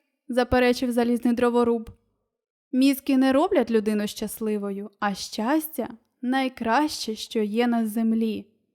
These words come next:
Еллі мовчала, оскільки не знала, хто з її нових друзів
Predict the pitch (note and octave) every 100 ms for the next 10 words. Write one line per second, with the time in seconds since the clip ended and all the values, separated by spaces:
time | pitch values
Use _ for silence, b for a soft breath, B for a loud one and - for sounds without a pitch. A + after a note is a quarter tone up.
0 | _ _ _ _ _ _ _ _ _ _
1 | _ _ G#3+ C#4+ F4 D#4 D4 - - A3+
2 | G3 F#3+ G#3+ _ _ _ _ _ _ -
3 | G#3 - C4+ C4+ C4+ B3 B3+ B3 A#3 G3+
4 | F#3+ G#3+ _ _ _ - C4 C4+ C4 G#3+
5 | G#3 G3+ G3+ G3 G3 G3+ G3 - D#4 E4
6 | C4 A#3